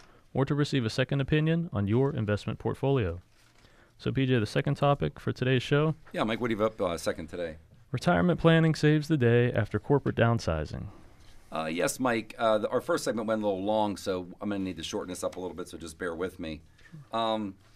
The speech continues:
Speaker 2: yeah, Mike, whenever, uh, you had, uh, come up with this topic, uh, I think, you know, we, we like to talk as much as humanly possible about success stories.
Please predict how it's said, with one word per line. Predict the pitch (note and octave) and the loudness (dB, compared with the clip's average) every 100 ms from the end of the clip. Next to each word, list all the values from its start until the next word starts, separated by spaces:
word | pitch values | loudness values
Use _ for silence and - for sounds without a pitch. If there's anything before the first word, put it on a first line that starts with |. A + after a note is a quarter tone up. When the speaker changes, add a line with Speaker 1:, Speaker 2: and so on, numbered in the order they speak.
| - | -12
Speaker 2:
yeah, | G3+ | -8
Mike, | F#3+ F3 | -8 -6
whenever, | G#3+ G#3 F3+ C#3 | -6 -4 -6 -6
uh, | B2 | -8
you | A#2+ D3 | -4 -2
had, | C3+ G#2+ F#2 - | -2 -4 -10 -8
uh, | G#2 G2 F#2+ F#2 - - | -2 0 0 -4 -10 -8
come | C#3 | -4
up | C3+ | -4
with | G#2 | -4
this | C3 C3 - | -4 -4 -4
topic, | A2+ G#2 F#2+ G#2 F#2 - - - - - | -2 -2 0 -2 -2 -6 -20 -20 -20 -8
uh, | G2 F#2+ G#2 | -4 -2 -2
I | C3 | -4
think, | C3 C#3+ B2+ | -4 -4 -4
you | A#2 | -2
know, | A2 | -2
we, | A#2 A#2+ | -2 -2
we | A2 | -2
like | C#3 C#3+ | 0 -2
to | C3 | -4
talk | - C3 A#2 - | -2 0 0 -4
as | G#2 F#2 | -6 -2
much | C#3+ - | -2 -2
as | - | -6
humanly | B2+ G2 | -4 -4
possible | - C3+ A#2 G2+ | 0 0 0 -2
about | F2 F#2 | -4 -4
success | - E2 - C3 | -6 -10 -4 -4
stories. | - - G2 F#2+ F2+ E2 | -4 -6 -4 -2 -4 -6